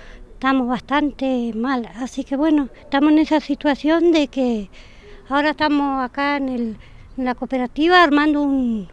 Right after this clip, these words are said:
una olla popular para darle de comer a todos los compañeros que están abajo en el manto trabajando en este momento.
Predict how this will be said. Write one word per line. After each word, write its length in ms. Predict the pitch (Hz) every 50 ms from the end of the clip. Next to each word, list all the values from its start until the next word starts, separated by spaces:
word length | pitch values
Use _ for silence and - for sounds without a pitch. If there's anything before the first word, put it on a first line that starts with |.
| - - - - - - - - - - -
una 260 | 247 254 254 254 269
olla 500 | 285 311 294 330 320 311 294 277 269 254 247
popular 480 | - 269 247 - 262 285 320 - 349 - - - - - - - - - - - -
para 840 | 247 247 240 240 233 226 220 214 214 208 208 196 190 185 175 156 - - - - - - -
darle 300 | 247 262 285 302 302 302
de 80 | 285
comer 260 | - 277 269 277 311 320
a 80 | 302
todos 160 | - 330 370
los 120 | 359 359 -
compañeros 500 | - 311 - 330 320 311 339 359 349 339
que 80 | -
están 240 | 285 - 311 320 311
abajo 280 | 302 294 302 320 320 320
en 120 | 285 269
el 80 | 262 254
manto 320 | 262 294 311 294 - 285
trabajando 460 | - 254 254 254 247 - 302 294 277
en 100 | 294 277
este 180 | 269 233 - 294
momento. 560 | 277 269 269 262 311 330 302 - - 196 156